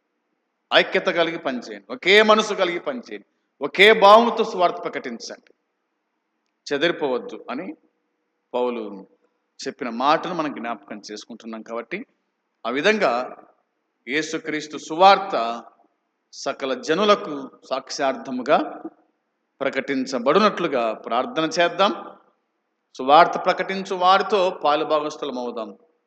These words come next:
ఇక సమయము లేదు, కాలము సంపూర్ణమైంది, దేవుని రాజ్యము సమీపించి ఉంది.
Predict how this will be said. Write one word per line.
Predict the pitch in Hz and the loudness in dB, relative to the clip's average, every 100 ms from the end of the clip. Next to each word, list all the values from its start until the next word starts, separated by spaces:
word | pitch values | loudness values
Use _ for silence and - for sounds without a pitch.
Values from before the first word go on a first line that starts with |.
| 135 | -18
ఇక | - 117 113 101 | -8 -6 -6 -10
సమయము | - - 135 165 175 | -12 -6 -2 -2 0
లేదు, | 156 113 - - _ _ _ _ _ _ _ _ _ _ - | -4 -6 -10 -20 _ _ _ _ _ _ _ _ _ _ -4
కాలము | 123 151 170 | 0 2 2
సంపూర్ణమైంది, | 160 147 - 147 147 139 135 123 117 | -2 -10 -8 -8 -6 -6 -8 -8 -10
దేవుని | 113 131 131 | -8 -6 -6
రాజ్యము | 123 120 - 127 226 - _ _ _ _ _ _ - | -6 -8 -8 -12 -14 -18 _ _ _ _ _ _ -20
సమీపించి | - 113 117 107 110 104 104 | -10 -8 -8 -10 -16 -16 -18
ఉంది. | 87 | -20